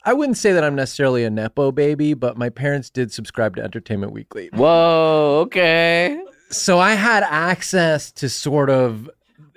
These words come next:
Speaker 1: and, you know, the industry in a
Speaker 2: Uh-huh.
Speaker 1: way that a lot of people were not, you know,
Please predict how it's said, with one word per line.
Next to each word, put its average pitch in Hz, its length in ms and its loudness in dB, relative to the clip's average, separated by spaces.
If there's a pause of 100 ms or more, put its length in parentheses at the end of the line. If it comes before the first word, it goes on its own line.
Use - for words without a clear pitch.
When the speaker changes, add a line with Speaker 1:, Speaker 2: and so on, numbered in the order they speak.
Speaker 1:
and, 147 260 0 (220)
you 156 180 0
know, 139 260 2
the 135 300 -2 (100)
industry 190 760 2
in 113 40 2
a 117 60 4
Speaker 2:
Uh-huh. 127 380 2
Speaker 1:
way 143 100 4
that 131 140 0
a 131 40 2
lot 127 460 -2
of 131 240 -2
people 120 640 0
were 113 200 0
not, 113 420 -4 (340)
you 131 160 0
know, 113 180 0